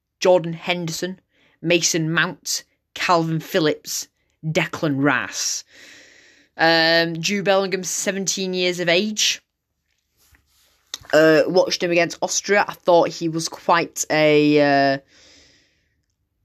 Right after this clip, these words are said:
quite a solid, uh, qu-, quite a solid player. Uh, I know I, I haven't watched a, a lot of him,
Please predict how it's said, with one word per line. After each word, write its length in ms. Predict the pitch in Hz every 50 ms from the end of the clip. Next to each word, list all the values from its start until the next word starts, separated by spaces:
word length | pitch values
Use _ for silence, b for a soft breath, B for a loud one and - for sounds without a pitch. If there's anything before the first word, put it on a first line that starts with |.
| _ _ _ _ _ _ _ _ - -
quite 240 | - - 185 - -
a 40 | -
solid, 460 | - - - 151 143 143 147 147 - - - - 156 151 151 -
uh, 460 | - 151 156 147 143 139 139 135 123 120 156
qu-, 180 | - - - 165
quite 220 | - - 170 131 143
a 40 |
solid 300 | - - 170 156 147 143
player. 360 | - - 151 156 170 170 170 - B B B B B B B B -
Uh, 260 | 139 165 165 165 165 -
I 100 | - 180
know 340 | 190 196 196 196 196 190 165
I, 260 | 156 156 - - 180
I 20 |
haven't 380 | 180 185 175 180 180 165 170 170
watched 360 | 196 185 - 165 - - - -
a, 200 | 185 190 175 165 - -
a 60 | 151
lot 240 | 175 170 196 208 202
of 100 | 226 226
him, 220 | 233 240 277 269